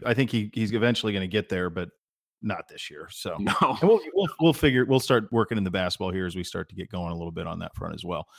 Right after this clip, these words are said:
Speaker 1: Uh, all right, my friend, good stuff out of you. We thank Graham Rahal for, uh, for joining us here on the program this week, and also wanna thank Safelite for being the, uh, presenting sponsor of the fine program. I will visit with you next week, hopefully under better terms, my friend.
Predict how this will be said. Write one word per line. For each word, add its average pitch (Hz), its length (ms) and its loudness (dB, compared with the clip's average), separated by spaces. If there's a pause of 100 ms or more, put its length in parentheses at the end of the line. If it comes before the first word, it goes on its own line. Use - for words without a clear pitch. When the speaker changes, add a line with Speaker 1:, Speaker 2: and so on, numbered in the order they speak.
(320)
Speaker 1:
Uh, 117 340 8
all 180 120 8
right, 180 160 6
my 147 100 6
friend, 127 260 4
good 170 160 6
stuff 165 240 2
out 156 100 4
of 143 60 4
you. 151 160 8
We 156 120 6
thank 151 180 0
Graham 131 280 2
Rahal 127 520 4
for, 120 320 4
uh, 107 160 6
for 123 140 -4
joining 120 340 -2
us 117 140 -2
here 123 180 0
on 107 120 0
the 104 60 -2
program 117 420 0
this 110 200 0
week, 147 200 -2
and 120 80 0
also 113 240 0
wanna 104 180 -2
thank 92 260 -6
Safelite - 460 -2
for 117 80 -12
being 107 180 0
the, 113 260 2
uh, 113 260 4
presenting 135 340 0
sponsor 143 380 -2
of - 20 2
the 143 80 0
fine 151 200 2
program. 147 460 4 (340)
I 160 120 6
will 180 100 10
visit 160 240 8
with 151 160 6
you 147 60 6
next 139 240 4
week, 160 180 6
hopefully 156 300 4
under 127 100 4
better 131 220 4
terms, 127 320 2
my 95 100 0
friend. 98 260 -4